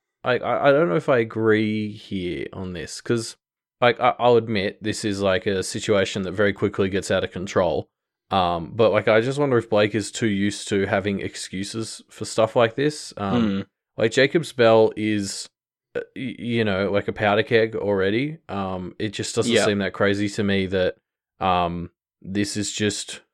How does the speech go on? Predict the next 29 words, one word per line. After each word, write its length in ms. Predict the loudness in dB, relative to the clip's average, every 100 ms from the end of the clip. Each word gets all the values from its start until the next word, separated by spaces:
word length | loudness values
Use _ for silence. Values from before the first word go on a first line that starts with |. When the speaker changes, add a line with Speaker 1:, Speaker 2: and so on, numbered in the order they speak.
| _ _ _
Speaker 1:
bad 320 | -4 0 0 0
shit 300 | 0 0 -2
that's 140 | -2
happening 380 | -2 0 -2 -4
because 340 | -2 -2 -2
there's 180 | -2 -4
so 220 | 0 0
much, 240 | 0 -2 -2
like, 160 | -2
negative 340 | 0 0 0 0
energy 380 | 0 -2 -4 -4
<laughs> 60 |
going 240 | -2 -2 0
around 260 | -2 -4
town 240 | -4 -4 -4
right 180 | -6 -8
now. 180 | -8 0
I 100 | 0
don't 120 | 0
know. 160 | -2
Like, 180 | -4 0
I 80 | 2
don't, 120 | 2 -4 -20 -6 -2
it 120 | 2
feels 220 | 4 2
weird 320 | 2 2 0 0
to 340 | 0 2 -2
believe 520 | -2 0 2 0 -2
so 380 | 0 2 2 0